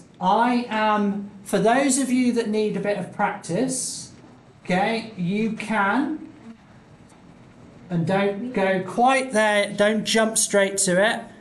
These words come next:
You can work on this transom task, which is on Thursday's team, and we get as far as level four, look. Level five,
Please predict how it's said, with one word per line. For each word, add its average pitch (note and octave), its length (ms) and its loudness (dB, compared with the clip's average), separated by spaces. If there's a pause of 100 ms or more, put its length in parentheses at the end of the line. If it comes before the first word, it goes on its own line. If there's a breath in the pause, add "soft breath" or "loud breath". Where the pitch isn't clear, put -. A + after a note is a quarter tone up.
(140)
You G3+ 200 -2
can A3+ 240 0
work A3 340 2
on G#3 140 0
this G#3 240 0
transom G3+ 560 0
task, G3+ 640 0 (400 loud breath)
which F3 240 -6
is E3+ 120 0
on E3+ 240 -2
Thursday's F3+ 800 0
team, F3 500 -4 (140 loud breath)
and E3+ 240 2
we F#3 100 2
get F3+ 260 2
as F#3 180 0
far F#3 420 4
as F3+ 720 0 (720)
level F3+ 320 0
four, F3+ 400 2
look. G#3+ 420 0 (1500 loud breath)
Level A3+ 340 4
five, C#4+ 960 2